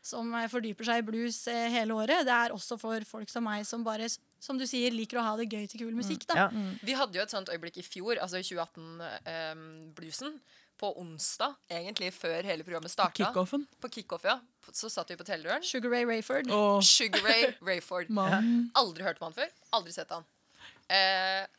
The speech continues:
Speaker 4: men ja, jeg og
Speaker 2: Ja.
Speaker 4: Stø var der, helt på slutten av kvelden. Jeg hadde egentlig tenkt å reise hjem. Og så kommer Sugar Ray Rayford opp på scenen der, og begynner å riste på de svære, mørke hoftene sine,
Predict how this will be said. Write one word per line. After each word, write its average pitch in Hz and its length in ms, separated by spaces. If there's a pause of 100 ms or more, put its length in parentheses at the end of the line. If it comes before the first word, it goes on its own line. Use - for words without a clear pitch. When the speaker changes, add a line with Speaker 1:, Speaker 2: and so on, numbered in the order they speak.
(160)
Speaker 4:
men 214 360
ja, 208 220
jeg 202 220
og 208 40
Speaker 2:
Ja. 208 40
Speaker 4:
Stø 196 280
var 170 160
der, 240 160 (480)
helt 196 220
på 196 80
slutten 185 180
av 202 80
kvelden. 180 340
Jeg 208 60
hadde 185 240
egentlig 170 220
tenkt 165 180
å - 60
reise 165 180
hjem. 269 120 (1000)
Og 254 80
så 294 180
kommer 175 640
Sugar 170 320
Ray 196 160
Rayford 175 480
opp 185 100
på 302 100
scenen 185 260
der, 180 260 (440)
og 196 120
begynner 180 280
å 233 180 (920)
riste 226 500
på 220 100
de 220 140
svære, 208 800
mørke 196 340
hoftene 175 300
sine, 170 240